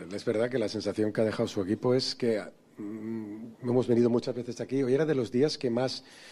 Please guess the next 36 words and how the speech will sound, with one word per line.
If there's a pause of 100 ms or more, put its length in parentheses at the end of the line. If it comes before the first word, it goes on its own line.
(220)
Se
veía
el
equipo
bastante (240)
bien
plantado,
tranquilo,
no
sufría,
tenía, (160)
le
ha
costado
un
poco
mejor
el
último
pase, (240)
pero
ha
generado,
¿no?
No
daba
la
sensación
de
un
Betis
que
hemos
venido
a
veces